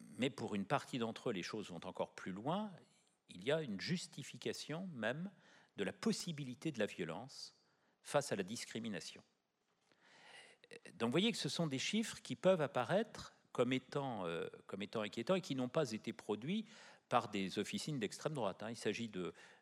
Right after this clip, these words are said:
de collègues de Sciences Po qui ont, de la manière la plus distanciée possible, essayé de faire cette analyse auprès des, des élèves des lycées de Lille, Paris,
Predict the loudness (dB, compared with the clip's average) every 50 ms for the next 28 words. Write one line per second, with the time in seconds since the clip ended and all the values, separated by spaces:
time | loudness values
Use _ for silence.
0 | _ _ -8 -2 2 4 4 4 4 2 -2 -4 -2 -2 -4 -4 -4 -6 -4 0
1 | 2 2 2 2 -2 -6 -4 -2 -2 0 0 -2 -2 -4 -8 -10 _ _ _ -6
2 | -2 0 0 0 0 0 0 -2 -2 -2 -2 -6 -6 -6 -10 -8 -8 -8 -8 -8
3 | -8 -8 -8 -4 -4 -4 -4 -4 -4 -4 -6 -4 -4 -4 -6 -4 -4 -4 -4 -4
4 | -6 -6 -6 -6 -6 -2 -2 -2 -2 -2 -6 -14 -18 -18 -20 -20 -20 _ -14 -4
5 | -2 -2 0 2 2 2 2 2 -2 -4 -2 -2 -2 0 0 -2 -2 -4 -6 -4
6 | -4 -4 -6 -6 -6 -2 0 0 0 2 0 -2 -2 -2 -2 -6 -10 -20 -20 -20
7 | _ _ _ -6 -6 0 0 2 2 2 2 0 0 -2 -4 -2 -2 -2 -4 -4
8 | -4 0 0 0 0 0 -4 -6 -6 -2 -2 0 0 -2 -4 -6 -10 _ _ _
9 | -6 -4 -4 -2 0 0 -2 -2 -4 -8 -12 _ _ _ _ _ _ _ _ _
10 | _ _ _ _ _ _ _ _ _ _ _ _ _ 2 2 2 2 -2 -4 -6